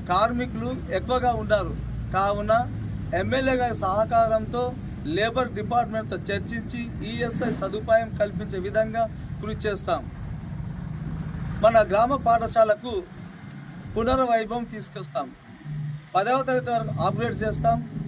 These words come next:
విద్యార్థుల డ్రాప్అవుట్ సంఖ్య తగ్గిస్తాం. గ్రామంలోని వృద్ధుల కోసం వైద్య పరీక్షలు ప్రతి మూడు నెలలకు ఒకసారి ఉచితంగా నిర్వహి-, ఇది పక్కా,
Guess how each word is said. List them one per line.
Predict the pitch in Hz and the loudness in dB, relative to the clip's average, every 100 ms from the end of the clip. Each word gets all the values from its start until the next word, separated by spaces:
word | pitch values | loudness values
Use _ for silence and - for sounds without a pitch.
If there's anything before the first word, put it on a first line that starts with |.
| - - | -2 0
విద్యార్థుల | - - 262 254 240 220 | 0 2 2 2 6 6
డ్రాప్అవుట్ | 170 202 220 240 214 | 6 4 4 2 0
సంఖ్య | 208 196 240 | -2 -2 -2
తగ్గిస్తాం. | - 180 185 175 170 143 - - - - - - - - - - 185 | -2 0 2 2 2 0 0 -2 -4 -4 -4 -4 -4 -6 -8 -4 2
గ్రామంలోని | 202 247 285 269 254 233 | 4 4 4 4 2 2
వృద్ధుల | 180 180 254 254 | -2 0 2 2
కోసం | 240 214 247 254 | 0 0 0 0
వైద్య | 185 247 233 247 | -2 -2 -2 -4
పరీక్షలు | 233 - 254 214 | -6 -4 -4 -2
ప్రతి | 202 202 185 | -2 -2 -4
మూడు | 220 233 | -2 -2
నెలలకు | 226 214 240 240 | -2 -2 -4 -8
ఒకసారి | 190 190 208 214 208 185 | -6 -4 0 0 2 -4
ఉచితంగా | 214 214 226 220 202 | -4 -4 -2 -2 -4
నిర్వహి-, | 202 185 - - - 165 | -6 -6 -8 -10 -6 -6
ఇది | 190 190 - | -6 -8 -4
పక్కా, | 175 - - 226 | -4 -4 -4 0